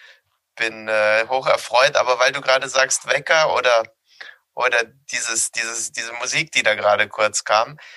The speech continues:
geht's euch nicht auch so, wenn ihr Sechs-Tage-Rennen hört, dass dann direkt irgendwie so eine Musik im Kopf angeht?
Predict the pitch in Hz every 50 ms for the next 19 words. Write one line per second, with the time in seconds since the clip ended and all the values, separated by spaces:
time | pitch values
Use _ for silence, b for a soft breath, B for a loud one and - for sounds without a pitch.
0 | B B B B B B - 147 151 - 131 - - 151 165 165 - - - 127
1 | 160 - - 160 147 143 143 139 131 127 127 135 135 - - - 127 127 147 156
2 | 160 165 156 151 147 147 156 156 160 160 160 147 151 156 151 160 175 190 - -
3 | - - _ - 135 135 - - - 135 139 135 143 139 123 139 151 - - -
4 | 143 147 143 139 135 135 135 131 127 127 127 131 127 - 143 147 - 135 - -
5 | - 123 117 - - - - 101 107 104 110 127 156 160 -